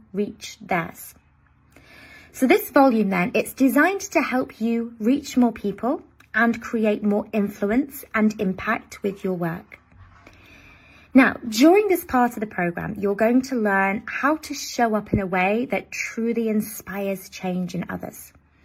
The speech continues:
and become that woman who others actually really want to be led by. You're also going to explore your relationships outside of your professional life.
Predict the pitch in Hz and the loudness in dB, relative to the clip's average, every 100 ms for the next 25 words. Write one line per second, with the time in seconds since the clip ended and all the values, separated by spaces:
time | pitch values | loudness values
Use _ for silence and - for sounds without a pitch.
0 | _ _ _ _ - 202 226 220 - - | _ _ _ _ -4 2 2 0 -4 2
1 | 330 311 285 220 233 190 165 208 208 226 | 4 6 4 2 2 0 0 -4 -2 0
2 | 208 208 - - 214 196 220 214 180 202 | -2 -2 -12 -8 -6 -4 -4 -4 -6 -4
3 | 214 - - 202 185 180 - 196 180 180 | -4 -4 -10 -8 -6 -6 -10 -10 -10 -10
4 | 175 - 190 _ _ _ _ _ _ _ | -14 -14 -16 _ _ _ _ _ _ _
5 | - - - - 247 262 302 359 - 330 | -20 -20 -20 2 4 6 4 4 4 4
6 | 269 254 - - - 214 208 196 208 190 | 2 -2 -4 -10 0 4 4 2 0 -2
7 | 190 185 190 190 - 180 - 185 - - | 0 0 0 0 -2 -6 -4 -6 -8 -8
8 | 254 - - 392 466 - 180 - 180 160 | -6 -6 -4 -2 0 -2 -4 -6 -10 -10
9 | - 175 160 160 - - | -6 -6 -4 -6 -14 -20